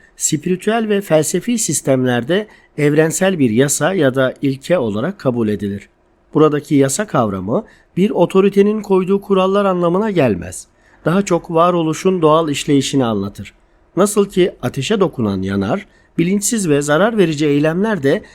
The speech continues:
belirli sonuçlar doğurur. Bu açıdan karma bir etik ve sorumluluk yasası gibi işler. Karma kavramına doğru açıdan bakmak önemlidir. Karma ile sağlıklı bir anlayış için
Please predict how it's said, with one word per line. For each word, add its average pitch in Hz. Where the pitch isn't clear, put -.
belirli 196
sonuçlar 127
doğurur. 98
Bu 160
açıdan 104
karma 113
bir 202
etik 214
ve 139
sorumluluk 160
yasası 147
gibi 101
işler. 101
Karma 240
kavramına 156
doğru 196
açıdan 147
bakmak 165
önemlidir. 123
Karma 165
ile 139
sağlıklı 131
bir 135
anlayış 131
için 170